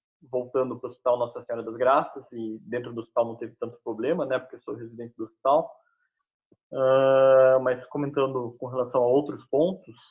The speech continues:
depois que eu passei por cada um dos estágios, as nossas aulas teóricas junto com os nossos preceptores tiveram que ser provisoriamente suspensas, né, por determinação do hospital.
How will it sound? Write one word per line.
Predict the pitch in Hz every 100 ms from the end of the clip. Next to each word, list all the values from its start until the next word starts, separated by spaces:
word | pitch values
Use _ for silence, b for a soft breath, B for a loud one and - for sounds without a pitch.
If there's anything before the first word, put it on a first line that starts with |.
| _ _
depois | 131 165 123
que | 120
eu |
passei | 123 113 117
por | 120
cada | - 120 120
um | 117
dos | 113
estágios, | 139 - 143 123 135 120 _ _ _ _ _ _ _ _ -
as | - 135
nossas | 131 139 127
aulas | 123 123 -
teóricas | 131 135 131 135 120
junto | 120 123 -
com | 117
os |
nossos | 120 120 123 -
preceptores | 123 - 117 - 117 120
tiveram | - 120 117
que | - -
ser | 117 110 110 _ -
provisoriamente | 117 123 123 120 117 117 -
suspensas, | 117 - 131 196 143 123
né, | 123 139
por | 131
determinação | 120 113 120 120 120 117 117
do | 110
hospital. | - _ 123 139 165 151 135 123 117